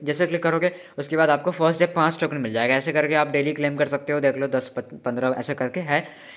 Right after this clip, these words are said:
And बस आप डेली गोल्ड कॉइन जो है वो क्लेम कर सकते हो, ठीक है। And ऐसे करके जब आप टोटल क्लेम कर लोगे तो जैसे कि आर्टिकल में मेंशन्ड है कि आपको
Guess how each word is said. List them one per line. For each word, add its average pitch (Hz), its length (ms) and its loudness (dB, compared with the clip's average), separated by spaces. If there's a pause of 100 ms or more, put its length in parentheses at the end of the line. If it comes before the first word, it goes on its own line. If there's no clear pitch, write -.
And 120 300 -2
बस 139 120 0
आप 123 140 2
डेली 127 240 2
गोल्ड 135 260 2
कॉइन 131 200 -2
जो 120 120 0
है 117 60 2
वो 135 120 0
क्लेम 127 280 -2
कर 123 140 -8
सकते - 360 -14
हो, 101 320 -10
ठीक 156 140 2
है। 135 120 0 (340)
And 117 120 -2
ऐसे 147 160 0
करके 151 220 2
जब 160 180 2
आप 160 160 0
टोटल 160 300 2
क्लेम 160 260 0
कर 165 160 2
लोगे 147 260 0
तो 165 100 -4
जैसे 139 240 -2
कि 156 80 0
आर्टिकल 143 280 0
में 143 100 -2
मेंशन्ड 135 340 -2
है 135 80 4
कि 135 120 0
आपको 143 400 0